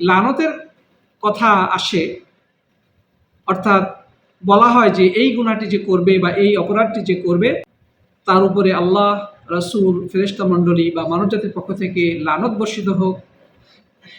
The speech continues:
তাহলে সেটা কাবিরা গুনাহ অন্তর্ভুক্ত হবে। অথবা জাহান্নামের আগুনের কথা বলা হয়েছে, অথবা ইসলাম থেকে বের হয়ে যাবে, ইত্যাদি বিষয়গুলো যে গুনাহের ব্যাপারে বলা হয়েছে, সেটা কাবিরা গুনাহ। তো এই হাদিস থেকে আমরা দেখতে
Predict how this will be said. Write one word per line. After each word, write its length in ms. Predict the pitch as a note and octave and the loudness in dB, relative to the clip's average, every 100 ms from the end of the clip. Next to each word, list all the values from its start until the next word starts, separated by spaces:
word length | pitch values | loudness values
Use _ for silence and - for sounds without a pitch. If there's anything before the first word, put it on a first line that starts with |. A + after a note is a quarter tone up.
| _ _ _ _ _ _ | _ _ _ _ _ _
তাহলে 200 | G3 C4+ C4 | 2 4 2
সেটা 160 | A#3 G#3 G3+ | 0 -2 -2
কাবিরা 240 | F#3+ G#3+ | 0 0
গুনাহ 140 | F3 E3+ | 2 0
অন্তর্ভুক্ত 360 | - C#3+ C3 - C3+ | -2 -6 -10 -12 -14
হবে। 160 | - - _ _ _ _ _ _ _ _ _ _ _ _ _ | -16 -20 _ _ _ _ _ _ _ _ _ _ _ _ _
অথবা 260 | F3 G#3+ G3+ G3 | -4 0 0 2
জাহান্নামের 420 | F#3+ G#3+ G#3 G3+ | 0 0 0 2
আগুনের 240 | F#3+ G3 G3 | 2 0 -2
কথা 140 | F3 F3 | -4 -2
বলা 140 | F3 F3 | 0 0
হয়েছে, 320 | E3 - F3+ D#3 - _ _ _ _ _ _ _ _ _ _ | -2 -6 -8 -8 -12 _ _ _ _ _ _ _ _ _ _
অথবা 200 | D#3+ G3 F#3+ | -8 -2 -2
ইসলাম 220 | G#3 A3+ A3 | 0 -2 0
থেকে 140 | A3 G3 | -2 4
বের 140 | G3+ G#3 | 6 6
হয়ে 160 | G#3 F#3 | 4 2
যাবে, 220 | F3 F3 F3 - - _ - | 2 2 0 -2 -14 _ -14
ইত্যাদি 260 | - G#3+ G3+ | -4 2 2
বিষয়গুলো 300 | G#3 A3 G#3 G3 | 2 2 2 2
যে 60 | F#3 | 2
গুনাহের 240 | F#3+ F#3 F3+ | 2 0 -2
ব্যাপারে 200 | E3+ E3+ | -4 -2
বলা 120 | E3+ E3+ | -2 -2
হয়েছে, 200 | G3+ D#4 - | -4 -6 -8
সেটা 160 | F3+ F3 | -6 -4
কাবিরা 240 | G3 G3 C#3 | 2 2 2
গুনাহ। 200 | B2 A2+ - _ _ _ _ _ - | -6 -12 -16 _ _ _ _ _ -2
তো 0 | A3 | 2
এই 60 | B3+ | 2
হাদিস 180 | E4 - | 0 0
থেকে 200 | F4+ B3 F3+ F3+ | -2 0 -2 0
আমরা 200 | G3+ F#3+ E3 A#2 - - | 0 2 0 -2 -10 -6
দেখতে 200 | G#3+ A3 | -6 -4